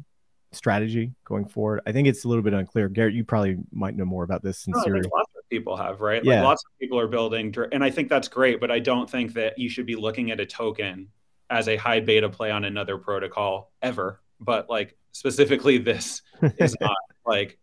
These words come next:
Speaker 2: the moment where, and this is not what we're trying to express here.
Speaker 1: Yeah.
Speaker 2: So, like,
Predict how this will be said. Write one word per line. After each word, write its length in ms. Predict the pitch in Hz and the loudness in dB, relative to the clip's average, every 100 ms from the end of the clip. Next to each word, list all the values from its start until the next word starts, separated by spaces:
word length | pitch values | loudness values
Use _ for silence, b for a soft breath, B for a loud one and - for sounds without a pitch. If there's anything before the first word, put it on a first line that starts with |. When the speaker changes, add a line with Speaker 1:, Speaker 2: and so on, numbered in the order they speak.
| _ 110 | _ -4
Speaker 2:
the 160 | 117 | 0
moment 400 | 123 110 110 117 | 2 2 -2 -2
where, 200 | 117 117 - | -2 -4 -4
and 120 | 131 | -4
this 120 | 139 135 | -2 0
is 40 | |
not 200 | 131 123 | 2 2
what 100 | 117 | 2
we're 100 | 107 | 0
trying 200 | 110 107 | -2 -4
to 60 | 95 | -6
express 400 | 90 - 90 - | -8 -8 -8 -8
here. 280 | - - _ b b b | -10 -10 _ b b b
Speaker 1:
Yeah. 80 | 113 | 0
Speaker 2:
So, 120 | 120 | 2
like, 180 | 117 | 2